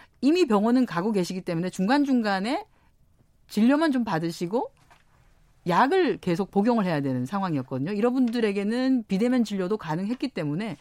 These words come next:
코로나 일구와 같은 전염성 질환이 코로나 일구로 끝이 날 것이냐? 그렇지 않다는 거죠. 그러지 않다면 앞으로도 있을 것에 대비해서 비대면 진료가 가능하게 해놓는 것은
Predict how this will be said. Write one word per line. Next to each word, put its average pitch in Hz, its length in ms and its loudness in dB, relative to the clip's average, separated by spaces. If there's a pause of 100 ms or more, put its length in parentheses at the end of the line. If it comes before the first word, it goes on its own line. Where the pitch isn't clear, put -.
(480)
코로나 294 300 0
일구와 262 340 2
같은 240 580 0
전염성 220 540 -2
질환이 190 380 -2
코로나 262 260 0
일구로 214 240 0
끝이 330 280 -4
날 165 180 -2
것이냐? 185 420 0
그렇지 185 400 -2
않다는 180 460 -2
거죠. 135 260 -6
그러지 190 260 -4
않다면 190 600 0 (260)
앞으로도 240 400 -2
있을 214 340 -2
것에 202 320 -2
대비해서 175 680 0
비대면 208 440 0
진료가 180 440 -2
가능하게 214 800 0 (320)
해놓는 190 440 0
것은 180 420 -2